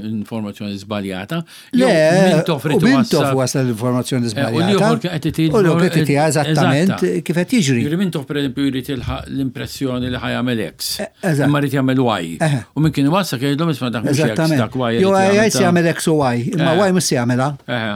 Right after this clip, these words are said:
Speaker 1: all right,
Speaker 2: Qed
Speaker 1: eħe,
Speaker 2: tifhem?
Speaker 1: eħe, mhm.
Speaker 2: Eh, allura għalli, għalli minn hemmhekk għalli bdejt li affarijiet importanti naqsamhom biss ma' klikka żgħira ħafna
Speaker 1: Ta' nies.
Speaker 2: ta' nies li stajt nafda.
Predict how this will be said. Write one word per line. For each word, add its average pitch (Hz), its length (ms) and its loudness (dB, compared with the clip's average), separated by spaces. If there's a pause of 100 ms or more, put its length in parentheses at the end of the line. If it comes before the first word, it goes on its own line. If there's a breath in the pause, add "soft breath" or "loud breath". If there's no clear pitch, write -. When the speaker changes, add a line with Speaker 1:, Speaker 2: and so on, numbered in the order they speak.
Speaker 1:
all 120 180 -4
right, 90 220 -10
Speaker 2:
Qed - 80 -4
Speaker 1:
eħe, 95 80 -2
Speaker 2:
tifhem? 151 280 2
Speaker 1:
eħe, 98 260 -4 (100)
mhm. 123 160 -2
Speaker 2:
Eh, 101 240 -8 (560 soft breath)
allura 202 320 2
għalli, 190 240 4
għalli 185 800 0 (120)
minn 202 200 4
hemmhekk 180 400 2
għalli 165 240 -2
bdejt 135 400 -2
li 139 300 -2 (1400 soft breath)
affarijiet 220 340 0
importanti 160 540 0 (760)
naqsamhom 160 540 0
biss 180 320 0
ma' 156 220 -2 (340)
klikka 185 320 -2
żgħira 151 320 0
ħafna 151 300 -4 (340)
Speaker 1:
Ta' 117 100 0
nies. 87 400 -4
Speaker 2:
ta' 151 140 0
nies 143 240 0
li 147 80 -4
stajt 143 240 -2
nafda. 117 300 -2